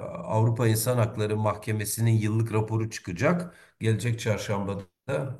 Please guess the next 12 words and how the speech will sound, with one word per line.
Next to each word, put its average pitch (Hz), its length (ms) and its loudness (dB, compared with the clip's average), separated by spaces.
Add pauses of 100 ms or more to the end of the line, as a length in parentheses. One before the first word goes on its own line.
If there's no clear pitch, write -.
e, 92 380 -4 (260)
onun, 101 460 -6 (100)
onu 92 200 -8
incelemek, 90 680 -6
e, - 80 -12 (720)
yani - 280 -12
Türkiye 87 360 -10
ile 80 100 -8
ilgili 73 320 -12
bölümünü 73 340 -12
en 80 120 -14
azından, 113 540 -8